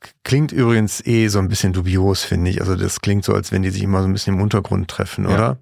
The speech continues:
Speaker 2: Kann
Speaker 1: Na.
Speaker 2: das, das hört sich nach Kapuzenpulli an, ne?
Speaker 1: Absolut, ja. So sind, äh, wahrscheinlich die Hälfte ist Hacker.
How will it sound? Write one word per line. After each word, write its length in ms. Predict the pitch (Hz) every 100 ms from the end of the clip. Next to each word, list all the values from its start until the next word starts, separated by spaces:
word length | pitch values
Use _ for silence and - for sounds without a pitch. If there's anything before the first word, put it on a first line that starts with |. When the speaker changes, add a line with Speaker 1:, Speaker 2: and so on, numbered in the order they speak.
| _
Speaker 2:
Kann 160 | - 127
Speaker 1:
Na. 80 | 104
Speaker 2:
das, 200 | 113 -
das 360 | 92 - -
hört 120 | 104 -
sich 120 | 95
nach 140 | 95
Kapuzenpulli 720 | - - 120 - 113 113 95 85
an, 180 | 90
ne? 240 | 87 110 -
Speaker 1:
Absolut, 580 | 113 - 110 104 104 95
ja. 240 | 107 104
So 160 | 110 110
sind, 180 | 117 120
äh, 260 | - - -
wahrscheinlich 460 | 113 113 127 117
die 120 | -
Hälfte 220 | 104 113 -
ist 160 | -
Hacker. 320 | - - -